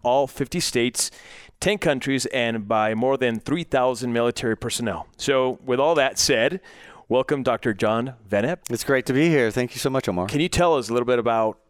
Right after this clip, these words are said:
Speaker 1: how to avoid marrying a jerk?
Speaker 2: <laughs> Okay.
Speaker 1: We'll go straight to the point.
Speaker 2: Go straight to the point. Well,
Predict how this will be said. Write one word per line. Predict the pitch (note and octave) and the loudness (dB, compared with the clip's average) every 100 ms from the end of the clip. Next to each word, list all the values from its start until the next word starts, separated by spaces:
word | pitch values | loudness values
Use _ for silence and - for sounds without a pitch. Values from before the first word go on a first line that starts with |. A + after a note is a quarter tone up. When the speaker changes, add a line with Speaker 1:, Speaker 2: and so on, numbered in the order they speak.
| - | -10
Speaker 1:
how | - C3 B2+ | -4 -2 -2
to | - A2+ | -2 -2
avoid | F#2+ A2 A#2 A2 G2 - - | 0 0 0 -2 -6 -16 -4
marrying | A2+ B2 B2 A#2+ B2 B2+ - _ _ | 0 2 2 0 -2 -4 -10 _ _
a | A2+ | -2
jerk? | A#2+ E3+ D#3 - - | 0 0 0 -4 -12
Speaker 2:
<laughs> | - - - D3+ | -12 -6 -2 -2
Okay. | - - D3 | -2 0 0
Speaker 1:
We'll | - | 2
go | F#3 | 2
straight | D3 F3 D#3 | 2 0 0
to | D3 | -2
the | |
point. | A#2 C3+ G#2+ - - - | 0 -2 -2 -6 -12 0
Speaker 2:
Go | C#3 | 2
straight | B2+ D#3+ C#3+ | 4 2 2
to | C#3+ | 0
the | |
point. | - C3+ C#3 E3 | 0 0 0 0
Well, | D3+ C#3+ D#3 | 4 4 2